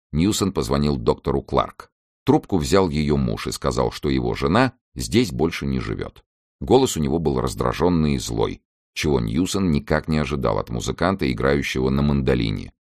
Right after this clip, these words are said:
и он отказался передать от него сообщение.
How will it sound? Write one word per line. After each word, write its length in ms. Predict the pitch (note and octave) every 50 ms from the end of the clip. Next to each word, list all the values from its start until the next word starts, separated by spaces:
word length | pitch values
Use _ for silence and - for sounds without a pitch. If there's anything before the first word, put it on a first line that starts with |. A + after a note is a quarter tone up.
| _ _
и 80 | - D#2+
он 160 | G2+ A#2+ C3
отказался 680 | C3 A#2 - - B2 A#2 D2+ C#2 C2 G#1+ G1+ - - -
передать 460 | - - C2 C2 C2 C2 E2+ F#2 -
от 120 | D2+ - -
него 220 | B1+ A#1 A1+ B1+
сообщение. 720 | B1+ - - A#1+ A#1 - - - G1+ G1+ G1+ G1+ G1+ -